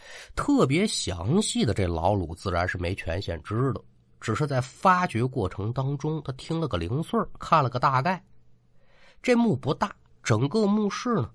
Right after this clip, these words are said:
四五个平方。墓室之中也没什么陪葬品，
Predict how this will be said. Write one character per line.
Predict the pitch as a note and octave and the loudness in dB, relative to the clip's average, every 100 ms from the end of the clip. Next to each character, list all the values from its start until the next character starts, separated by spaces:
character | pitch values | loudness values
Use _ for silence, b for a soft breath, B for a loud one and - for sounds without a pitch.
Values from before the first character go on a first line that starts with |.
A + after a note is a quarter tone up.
| - | -16
四 | - - | -10 -2
五 | D3 F#2 | -2 0
个 | G2 | -4
平 | - G#2 C3 | -4 -4 -2
方。 | D#3+ E3+ - _ _ b b b b - | -2 -4 -8 _ _ b b b b 2
墓 | B3+ C#4+ D3+ | 6 6 4
室 | - F#3 | 2 0
之 | C#3+ F#3 | 0 0
中 | G3+ G#3 | 2 2
也 | F#2+ | 0
没 | F2+ C#3 | 0 -2
什 | E3+ | 0
么 | E3+ | -2
陪 | - C#3+ | 0 -2
葬 | E3 E3 | 0 -2
品， | G#2 - | -2 -8